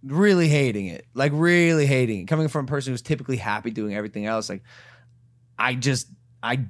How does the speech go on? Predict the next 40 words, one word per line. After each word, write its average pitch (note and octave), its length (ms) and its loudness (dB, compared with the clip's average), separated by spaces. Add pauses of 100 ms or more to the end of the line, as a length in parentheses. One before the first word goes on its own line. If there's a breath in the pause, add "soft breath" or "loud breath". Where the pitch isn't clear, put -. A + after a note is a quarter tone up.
disliked B2 880 0
the A#2 240 -2
manual A#2 560 2
labor A2+ 460 0
of, G2+ 280 -4
um, D#2 460 -8
edging B2 560 -4
and G#2 100 -2
putting A2+ 220 -2
in A2+ 140 -4
mulch C3 600 0
and G2+ 120 -16
picking B2+ 280 -8
weeds. D3+ 500 4
And A#2 120 2 (880 loud breath)
I, E2+ 80 -4 (140)
I B2+ 80 -4
s-, - 260 -4
I B2+ 60 0
told G#3+ 300 0
myself B2 280 0
at A2+ 80 -6
sixteen, G3+ 480 2
I, B1+ 260 -6
I A#2 140 -4
was A#2+ 140 0
like, A#2+ 160 0
"I B2+ 160 0
am G3 100 4
gonna F3 180 2
work G#2+ 600 0
my D#3 260 0
ass C#3 340 -2
off G#2 200 -6
in G#2 80 -10
school. A2+ 320 -2
I'm G#2 100 -4
gonna G#2+ 140 -8
study F3+ 680 0
my F3 240 0